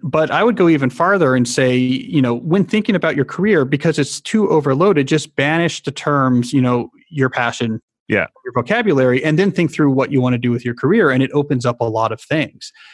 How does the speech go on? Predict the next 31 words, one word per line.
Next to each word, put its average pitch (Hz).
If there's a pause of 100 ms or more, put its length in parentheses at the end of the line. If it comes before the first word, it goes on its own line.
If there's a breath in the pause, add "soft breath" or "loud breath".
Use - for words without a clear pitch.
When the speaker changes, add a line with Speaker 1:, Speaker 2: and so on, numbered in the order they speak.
(380 loud breath)
Speaker 1:
And 147
so, 156
I 151
mean, 156
in, 160 (300 soft breath)
in 165
general, 151
this 127
idea 135
that 120 (480 soft breath)
get 190
good 196
at -
things 170
that 147
are 127
valuable, 120 (220)
use 147
those 147
skills 135
as 120
leverage 117
to 117
make 117
your 120
working 123
life 117
more 113
valuable 113
to -
you, 131